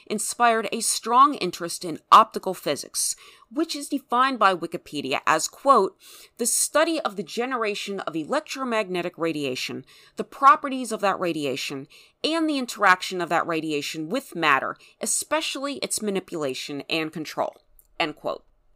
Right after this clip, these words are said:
Much of William's early scholarly work seems to have been in the field of scientific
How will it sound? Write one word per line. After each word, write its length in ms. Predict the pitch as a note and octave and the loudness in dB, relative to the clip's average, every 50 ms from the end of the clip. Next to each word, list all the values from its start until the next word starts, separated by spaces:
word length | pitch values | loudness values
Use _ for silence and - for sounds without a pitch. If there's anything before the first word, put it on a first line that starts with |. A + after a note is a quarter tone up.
| _ _ _ _ _ | _ _ _ _ _
Much 320 | A#3+ D#4+ G#4 G#4 - - | 0 0 0 0 -2 -8
of 120 | E4+ C#4+ - | -8 -6 -2
William's 460 | A#3+ A3+ G#3+ G#3 G3+ F#3+ F#3+ - - - _ | -2 -2 0 0 -2 -4 -4 -4 -6 -4 _
early 340 | - G#3+ B3 C#4 D#4 D#4 C#4+ | -2 0 0 -2 -2 -4 -2
scholarly 600 | - - - - F#3 F3 F3+ F3+ F3+ F3 F3+ F3+ | -2 -2 4 4 4 4 4 0 -2 -4 -4 -6
work 320 | D3+ C3+ B2+ A2+ G#2+ - | -4 -4 -4 -4 -4 -4
seems 400 | - - - - C#4 D4+ D4 - | -6 -6 -4 -2 -2 -4 -4 -4
to 80 | - D4+ | -4 -4
have 160 | C#4 G#3+ - | -4 -4 -2
been 220 | E3 D3+ D3+ D#3 | -2 -2 0 -2
in 140 | - - E3 | -4 -6 -8
the 60 | D#3+ | -8
field 380 | - - - A3 A3 A#3+ C4 B3+ | -10 -10 -8 -4 -4 -4 -4 -4
of 140 | - - - | -6 -6 -4
scientific 560 | - - - E3+ E3 E3 - - - - - | -4 0 0 0 -2 -2 -6 -8 -12 -12 -14